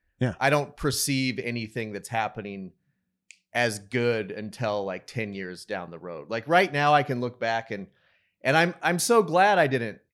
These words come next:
Speaker 2: that I was working in a vacuum for ten years, 'cause I felt like I got better. I feel like I got better as I went. And
Speaker 1: You also have to do that because
Speaker 2: Yeah.
Speaker 1: you can't let the weight of your project influence your project.
Speaker 2: No, no.
Speaker 1: 'Cause then you, you're, it, you're all just, you're building for,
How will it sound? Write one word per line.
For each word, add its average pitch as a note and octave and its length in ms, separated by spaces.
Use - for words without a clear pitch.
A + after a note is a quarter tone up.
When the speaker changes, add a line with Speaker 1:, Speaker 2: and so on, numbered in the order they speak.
Speaker 2:
that E3 180
I D#3+ 80
was G3 260
working C3 300
in G2+ 100
a F#2+ 40
vacuum F#2+ 520
for A2+ 160
ten G#2+ 260
years, G#2+ 220
'cause F#3 100
I G3+ 80
felt G3+ 160
like F#3+ 120
I F3+ 60
got D#3 200
better. B2+ 240
I G2+ 80
feel D3 160
like C3+ 140
I C3 40
got G#2 240
better A2 520
as G#2 180
I G2+ 140
went. C3 420
And G#2 160
Speaker 1:
You D#3+ 140
also D#3 240
have - 340
to - 120
do F3+ 160
that F2 260
because C3+ 180
Speaker 2:
Yeah. F#3 160
Speaker 1:
you F3 80
can't E3+ 320
let C#3 160
the B2+ 100
weight A#2 320
of G#2+ 140
your A2 100
project C3 720
influence A#2 520
your - 80
project. F#3+ 400
Speaker 2:
No, G2+ 380
no. F2 400
Speaker 1:
'Cause C#3+ 180
then E3 180
you, D#3 80
you're, C#3 300
it, C3 340
you're C#3+ 180
all C3 200
just, C3 260
you're D3 80
building C#3+ 540
for, A#2 560